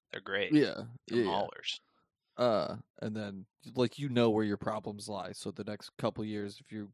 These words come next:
Speaker 2: got the head coach, like, the right head coach, then everything's looking up for the Bears. I'm on the other side of that spectrum
Speaker 1: <laughs>
Speaker 2: where I just won a Super Bowl,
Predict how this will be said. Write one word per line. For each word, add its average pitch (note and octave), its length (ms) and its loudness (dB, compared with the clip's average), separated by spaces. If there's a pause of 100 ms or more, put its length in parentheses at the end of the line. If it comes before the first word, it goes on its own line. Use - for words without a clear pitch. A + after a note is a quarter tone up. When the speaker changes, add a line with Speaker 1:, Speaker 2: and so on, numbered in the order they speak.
Speaker 2:
got A2 220 -6
the A2+ 80 -6
head A2 180 -6
coach, G#2 500 -6 (100)
like, G#2+ 160 -8
the A2 80 -6
right B2+ 180 0
head C3+ 160 -4
coach, C3+ 360 -2
then A2 280 -8 (560)
everything's D3 320 4
looking B2 220 0
up A2+ 100 0
for - 100 -14
the F2+ 60 -12
Bears. - 340 -14 (580)
I'm G3+ 140 2
on G3+ 120 6
the C3 100 8
other B2 160 10
side F#2+ 220 -6
of - 100 -14
that - 140 -14
spectrum F#2 420 -8
Speaker 1:
<laughs> G2+ 100 -6
Speaker 2:
where G#2 380 -4
I B2+ 160 4
just C3+ 180 0
won A2+ 140 0
a G#2 60 -4
Super A#2 260 0
Bowl, C2+ 280 -2